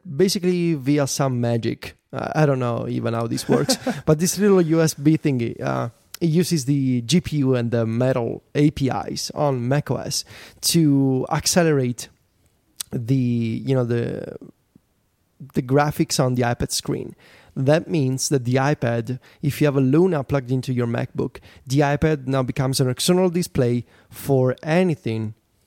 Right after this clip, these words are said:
Speaker 1: you know, not just graphics applications, but for anything that you want to use, uh, you know, your Mac for.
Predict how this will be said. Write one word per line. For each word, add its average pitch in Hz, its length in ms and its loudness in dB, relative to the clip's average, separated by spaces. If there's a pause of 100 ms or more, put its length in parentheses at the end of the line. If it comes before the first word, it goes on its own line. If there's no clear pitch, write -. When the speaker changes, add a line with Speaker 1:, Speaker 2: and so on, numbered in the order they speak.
(160)
Speaker 1:
you 139 80 -2
know, 123 140 0
not 127 240 0
just 123 420 -2
graphics 127 400 -2
applications, - 640 -8 (400)
but 135 180 2
for 139 300 0
anything 135 440 0
that 117 180 -2
you 123 80 0
want 120 200 -2
to 120 80 -2
use, 117 260 0
uh, 117 220 -4
you 127 160 -2
know, 120 80 -2
your 120 180 -2
Mac 139 260 0
for. - 340 -4